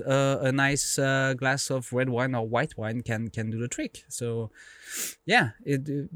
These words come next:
we tend to do that, uh, here. But damn, champagne for breakfast, it's kinda, well, it depends what you're having, uh, for breakfast. I mean, if you have pancake with strawberries or stuff like that, champagne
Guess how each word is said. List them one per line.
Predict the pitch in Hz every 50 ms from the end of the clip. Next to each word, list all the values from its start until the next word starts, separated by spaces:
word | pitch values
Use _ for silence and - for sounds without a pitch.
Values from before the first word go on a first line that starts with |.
| 160 - 127
we | 151 190 226 226 190 151 - _ -
tend | - 139 143 165 156
to | - -
do | 127 127 127
that, | 113 95 92 - - - - - - -
uh, | 117 117 113 107 107
here. | 110 - - - - 202 139 95 87
But | 85 95 110 - _ _ _ _ _ - -
damn, | - 107 143 156 139 117 98 92
champagne | - - 117 120 123 131 - 131 127 127 127 127 127 123 - _ _ - _
for | - - 117
breakfast, | 107 104 123 110 - - - 113 107 98 - - -
it's | 113 - -
kinda, | - 123 113 113 117 113 - - - - _ -
well, | 156 156 151 135
it | - 170 170
depends | 247 269 - 269 220 151 123
what | 127 147 143 - -
you're | 139 127
having, | 127 131 127 127 123 113 113 110 107 104 - - - -
uh, | 123 120 117 113 113
for | 110 - 117
breakfast. | 107 104 110 104 107 - - - - - - - - - - - 139
I | 107
mean, | 107 110 110
if | 107 98 - -
you | 113
have | 107 101 _
pancake | - 120 117 117 107 - 113 110 104 - _ -
with | - 110 98 -
strawberries | - - - 123 123 117 113 104 98 92 98 98 95
or | 98 95
stuff | - 113 110 -
like | - 107
that, | 107 101 95
champagne | - - 117 110 - 110 110 107